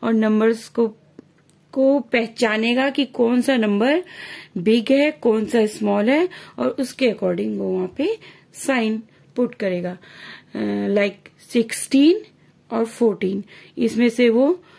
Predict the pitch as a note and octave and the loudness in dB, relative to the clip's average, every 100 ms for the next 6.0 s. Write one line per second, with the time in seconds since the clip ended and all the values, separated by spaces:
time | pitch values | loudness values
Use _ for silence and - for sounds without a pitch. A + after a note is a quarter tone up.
0 | _ - - B3 - - C4+ D4 E4+ - | _ -8 0 0 0 0 4 6 4 -2
1 | - F#3+ A3 G#3 B3 B3+ C#4+ F4+ - - | -16 -2 0 2 2 2 0 -2 -10 -20
2 | - _ A#3+ A#3+ G#3+ G3 F#3+ B3 E4 B3 | -20 _ -2 0 0 -2 0 0 0 -4
3 | C4+ F4+ _ _ _ _ _ _ _ _ | -6 -8 _ _ _ _ _ _ _ _
4 | _ _ _ _ _ _ _ _ _ _ | _ _ _ _ _ _ _ _ _ _
5 | _ _ _ C4 A3 - F3+ E3 - C4+ | _ _ _ -8 -8 -10 -12 -12 -12 -12